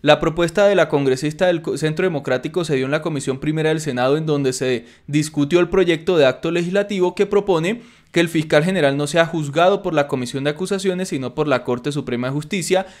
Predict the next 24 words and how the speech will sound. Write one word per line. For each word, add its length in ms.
El 180
proyecto 440
es 60
de 60
autoría 500
del 140
senador 360
Jorge 240
Enrique 340
Robledo, 540
quien 200
ha 40
sostenido 380
una 200
pelea 260
jurídica 400
y 40
política 540
con 140
Néstor 240
Humberto 340
Martínez, 480
dice 460
Semana. 640